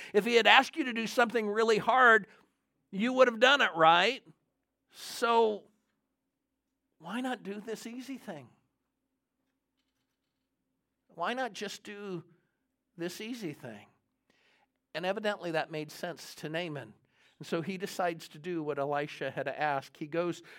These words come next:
to the Jordan River, and he goes down into that dirty, muddy ro-, water. And while his men watch, he dips himself seven times, just as Elisha had instructed. And as a result,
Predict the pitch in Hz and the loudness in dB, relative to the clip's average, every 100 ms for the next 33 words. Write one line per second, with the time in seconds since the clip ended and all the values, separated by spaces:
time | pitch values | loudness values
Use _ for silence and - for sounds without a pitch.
0 | - - 160 156 151 165 175 147 131 131 | -14 -8 -6 -4 -2 -2 -4 -10 -10 -8
1 | 143 147 _ _ _ _ _ _ _ 151 | -10 -12 _ _ _ _ _ _ _ -6
2 | 143 147 170 208 185 180 165 170 156 170 | 0 0 0 -2 -6 -4 -2 -2 -6 -6
3 | 175 147 147 156 - _ _ 139 143 170 | -6 0 2 2 -2 _ _ -4 -2 -2
4 | 180 143 151 180 147 127 131 127 127 135 | -4 -4 -2 -2 -4 -4 -4 -4 -2 2
5 | 143 143 143 151 - _ _ _ _ _ | 2 2 -4 -10 -14 _ _ _ _ _
6 | 135 135 151 180 196 185 156 160 160 143 | -8 0 0 0 -2 -6 -6 -6 -6 -8
7 | 147 131 131 - - - - - _ _ | -4 -2 -2 -4 -14 -16 -16 -20 _ _
8 | _ 156 135 165 - - 160 160 151 135 | _ -10 -6 -8 -8 -14 -14 -10 -6 -4
9 | 131 - 135 143 160 - 123 120 123 - | -6 -8 -8 -8 -10 -10 -10 -10 -12 -14
10 | 147 - 160 135 131 - - 139 131 131 | -16 -14 -12 -12 -14 -20 -10 -6 -4 -4
11 | 131 - 135 135 135 135 - - - _ | -6 -8 -10 -6 -6 -6 -12 -20 -20 _
12 | _ _ _ _ - 139 135 - 131 131 | _ _ _ _ -10 -10 -10 -8 -8 -6
13 | 127 123 - 110 117 127 147 175 196 - | -12 -10 -12 -10 -8 -8 -8 -12 -16 -14
14 | 110 117 123 | -12 -12 -12